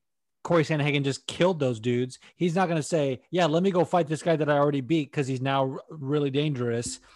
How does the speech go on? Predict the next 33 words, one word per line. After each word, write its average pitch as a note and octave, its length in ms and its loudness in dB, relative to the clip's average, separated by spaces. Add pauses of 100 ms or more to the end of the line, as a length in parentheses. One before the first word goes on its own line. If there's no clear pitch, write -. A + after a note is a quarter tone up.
(160)
Let, D#3 300 -2
let, D#3 240 -4
let D#3+ 160 0
me D#3 320 0 (380)
be," D#3 280 -2 (540)
actually, F#3 300 -2
he's E3 160 0
caught F3+ 320 0
between D3+ 200 -4
a C3 40 0
rock C3+ 240 0
and C3 80 -2
a - 20 -4
hard C3+ 180 -2
place B2+ 160 -4
'cause - 160 -10
he D3+ 140 -2
was, B2+ 160 -6
uh, E3 120 -8
losing C3 580 -2
that A#2 200 -8
fight. B2+ 380 -6 (420)
I G3+ 120 -4
don't B3+ 80 0
know, C#4 120 2
man. E3 300 2
It, F3+ 140 -12 (120)
it, E3+ 80 -6 (100)
it's E3 120 -6
a F3+ 80 0
hard G3 180 0
situation. F3 600 -4 (360)
Um, B2+ 420 -4